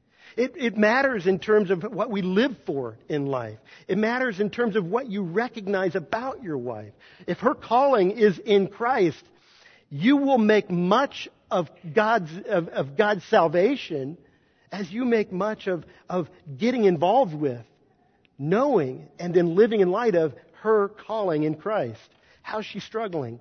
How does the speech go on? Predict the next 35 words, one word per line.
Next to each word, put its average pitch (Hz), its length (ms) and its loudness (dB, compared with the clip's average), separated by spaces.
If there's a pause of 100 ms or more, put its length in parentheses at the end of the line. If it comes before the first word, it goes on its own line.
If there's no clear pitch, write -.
(160)
in 165 100 -6
her 135 140 -4
walk? 117 320 -10 (240)
How 247 140 -6
can 247 140 0
I 226 80 4
encourage 185 720 -2
her 107 200 -14 (260)
in 160 160 -2
her 135 140 -6
walk? 120 380 -10 (300)
What 233 100 -4
can 269 100 -6
I 247 100 -4
do 202 260 -4
to, 175 140 4
to - 320 -18
support 269 500 -2
her 147 320 -4 (160)
in 190 160 2
that 165 200 2
walk 156 400 -2
with 131 180 -10
Christ? 110 280 -12 (880)
But 165 80 -8
not 240 160 2
only 269 160 4
your 196 140 0
knowledge 190 420 4
of 170 120 0
her 233 280 2
as 160 100 2
an 185 80 4
individual, 165 560 2
your, 160 240 -6